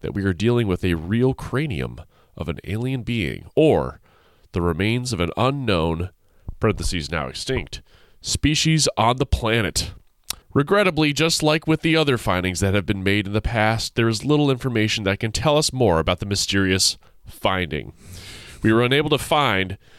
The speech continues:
any scientific information relating to the skull. Let us know what you think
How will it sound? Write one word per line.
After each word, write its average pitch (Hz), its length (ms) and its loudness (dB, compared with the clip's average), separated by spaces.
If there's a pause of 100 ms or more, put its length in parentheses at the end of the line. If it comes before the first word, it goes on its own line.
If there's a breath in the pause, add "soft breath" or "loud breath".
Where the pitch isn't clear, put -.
(180 soft breath)
any 139 200 2
scientific 135 480 0
information 123 560 0
relating 107 380 0
to 107 100 -2
the 95 100 0
skull. 64 440 0 (260)
Let 135 240 2
us - 160 0
know 190 120 4
what 202 140 2
you 208 180 2
think - 480 -4